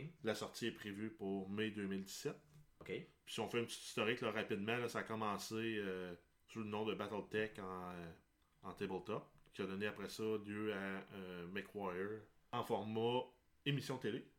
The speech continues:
Speaker 2: Oui, ok.
Speaker 1: Pour en mi-, en mille neuf cent quatre-vingt-huit, nous donner le jeu, euh, Battletech Video Game, quatre-vingt-quinze MechWarrior deux, quatre-vingt-dix-huit Mech Commander,
Speaker 2: Ok.
Speaker 1: c'est un jeu tactique.
Speaker 2: Ok, j'ai jamais entendu
Speaker 1: Euh,
Speaker 2: parler de lui.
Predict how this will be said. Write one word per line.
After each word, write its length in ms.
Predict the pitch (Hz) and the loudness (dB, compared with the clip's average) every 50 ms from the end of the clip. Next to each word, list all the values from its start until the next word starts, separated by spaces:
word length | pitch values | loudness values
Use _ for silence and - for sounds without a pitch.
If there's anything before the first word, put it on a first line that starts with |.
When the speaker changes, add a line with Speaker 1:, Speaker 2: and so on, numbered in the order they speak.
| - _ _ _ - _ _ - 95 98 | -20 _ _ _ -20 _ _ -14 -8 -6
Speaker 2:
Oui, 140 | 87 82 87 170 185 - | -4 -4 -4 -6 -8 -10
ok. 180 | - - 87 90 113 156 214 - - - - | -8 -4 -2 -2 -2 -2 -6 -10 -14 -6 2
Speaker 1:
Pour 180 | - 131 131 127 | 4 4 6 6
en 100 | 123 113 | 6 4
mi-, 200 | 117 127 135 139 - | 4 4 2 2 2
en 260 | 135 120 117 113 113 | 2 4 4 4 4
mille 140 | 113 123 143 | 4 4 4
neuf 100 | 147 139 | 4 4
cent 120 | 147 151 147 | 4 2 2
quatre-vingt-huit, 500 | 147 143 127 127 123 117 113 127 139 139 | 2 2 2 2 4 4 6 6 4 4
nous 80 | 131 113 | 4 0
donner 220 | 113 110 117 117 | 2 2 2 2
le 140 | 110 107 104 | 2 0 0
jeu, 380 | 98 104 117 120 123 131 131 123 | 0 2 4 4 4 4 2 0
euh, 140 | 107 107 104 | -2 -2 0
Battletech 520 | 98 107 120 120 123 113 - - 123 123 117 | 2 2 2 2 2 2 2 2 0 0 0
Video 200 | 107 101 110 101 95 | -2 0 0 2 2
Game, 280 | 101 110 117 139 156 160 156 - - | 4 2 2 2 0 -2 -6 -8 -4
quatre-vingt-quinze 560 | - 131 127 127 127 120 113 - 127 120 - | -4 -2 0 0 0 0 0 0 0 0 0
MechWarrior 640 | 123 117 107 - - 110 101 101 101 101 113 123 101 98 | 0 -2 -2 0 0 2 2 4 4 2 2 0 0 0
deux, 200 | 107 139 - - - - - _ - - - - | 0 0 0 -2 -10 -20 -20 _ -20 -14 -4 -2
quatre-vingt-dix-huit 640 | 113 110 117 117 117 107 104 110 120 131 123 113 | 0 2 4 4 2 2 2 2 2 2 2 2
Mech 360 | 127 117 120 117 - - - - | 0 2 2 2 0 -4 -6 0
Commander, 540 | - 120 110 113 120 127 139 131 151 160 196 - - - _ _ _ _ _ - | 2 2 4 2 2 0 0 0 0 0 -2 -6 -12 -20 _ _ _ _ _ -14
Speaker 2:
Ok. 100 | - 85 - | -12 -8 -4
Speaker 1:
c'est 120 | 98 98 | -2 0
un 40 | 95 | 0
jeu 120 | 92 101 | 0 0
tactique. 500 | - - - - - - 156 - - - - - - | -2 -2 -4 -4 -2 -4 -4 -4 -6 -16 -20 -16 -16
Speaker 2:
Ok, 200 | 87 90 - - 85 107 135 | -16 -12 -8 -8 -8 -6 -6
j'ai 140 | 147 - 92 | -8 -10 -6
jamais 140 | 90 - 110 | -4 0 0
entendu 220 | 107 107 104 104 104 | 2 2 2 2 2
Speaker 1:
Euh, 40 | 104 | 2
Speaker 2:
parler 160 | 101 101 92 | 2 0 0
de 80 | 87 | -2
lui. 120 | 87 90 | -6 -10